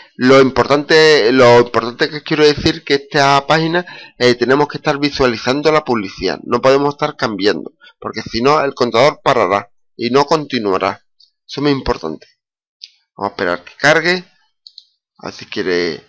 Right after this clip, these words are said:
cargar. Y como veis aquí, aquí ya empieza el contador a, a, a correr. Cinco, cuatro. Cuando llegue a cero, pues nos saldrá aquí para que hagamos una cacha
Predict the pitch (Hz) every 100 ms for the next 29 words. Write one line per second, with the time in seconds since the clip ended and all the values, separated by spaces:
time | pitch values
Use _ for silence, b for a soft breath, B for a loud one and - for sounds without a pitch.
0 | _ _ _ - 107 127 170 - 120 120
1 | 110 117 156 165 - 170 - 90 117 131
2 | 139 143 147 151 - 139 131 131 151 147
3 | 127 110 101 90 - - - 113 - -
4 | 101 - _ _ _ _ _ _ - 131
5 | 151 - - - 135 151 - 175 180 _
6 | b _ - 113 104 131 156 - 143 -
7 | - 98 87 - 73 - 120 - - 117
8 | 101 87 69 101 120 127 131 - - -
9 | 196